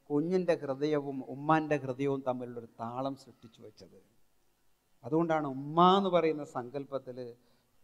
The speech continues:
കുഞ്ഞിന് unconditional ലവിലേക്ക് കുഞ്ഞ് വീണു പോകുന്നത്. ഉമ്മ എന്ന് പറയുന്ന അങ്ങനെ ഒരു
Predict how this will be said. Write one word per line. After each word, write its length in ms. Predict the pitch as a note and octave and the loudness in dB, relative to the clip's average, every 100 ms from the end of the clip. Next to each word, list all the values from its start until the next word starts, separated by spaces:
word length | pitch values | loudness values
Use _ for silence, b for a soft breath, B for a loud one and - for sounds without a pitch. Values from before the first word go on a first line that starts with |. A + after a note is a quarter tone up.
| - | -20
കുഞ്ഞിന് 440 | A#2+ B2+ C3+ C3 B2 A#2 - B2 | -12 -8 -6 -6 -8 -12 -18 -12
unconditional 840 | D#3+ F#3 F3+ F3 F3+ E3 - C3 B2 | -4 -2 0 2 0 -2 -6 -6 -2
ലവിലേക്ക് 500 | A#2+ C3 C3+ C3 B2+ - | 0 0 0 -4 -8 -16
കുഞ്ഞ് 200 | A#2 A2+ G#2 | -16 -16 -14
വീണു 180 | A2+ A2 | -14 -12
പോകുന്നത്. 320 | G2 D#2+ - _ _ _ _ _ _ _ _ _ - | -16 -20 -20 _ _ _ _ _ _ _ _ _ -4
ഉമ്മ 320 | F3+ A3+ C4 | 8 12 12
എന്ന് 120 | C#4 B3 | 10 8
പറയുന്ന 240 | G#3 F#3 E3+ | 8 6 0
അങ്ങനെ 140 | D#3 | -4
ഒരു 80 | D3 | -8